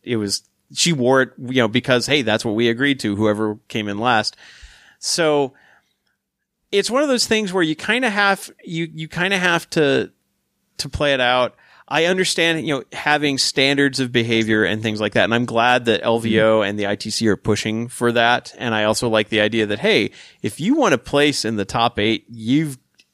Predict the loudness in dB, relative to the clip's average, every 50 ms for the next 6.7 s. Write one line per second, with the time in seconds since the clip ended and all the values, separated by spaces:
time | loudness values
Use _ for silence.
0 | _ _ _ -14 -6 -4 -4 -4 -4 -2 0 0 0 0 0 -2 -4 -2 0 0
1 | 0 0 -2 -2 -2 -2 -2 -4 -4 -4 -6 -6 -2 -2 -2 -2 -2 -8 -6 -2
2 | -2 -2 -2 -2 -4 -2 -2 -2 -2 -4 -4 -2 -2 0 2 2 2 4 2 2
3 | 0 -2 -4 -4 -4 -4 -4 -6 -6 -2 0 2 0 0 0 -2 -6 -6 -6 -10
4 | _ -18 -20 -20 -20 -20 -20 _ _ -4 0 0 0 0 0 0 0 0 0 0
5 | -4 -6 -2 0 0 0 0 0 -2 0 0 0 -2 -2 -2 0 2 2 2 2
6 | 2 2 2 2 4 2 2 0 -2 -4 -4 -4 -4 -6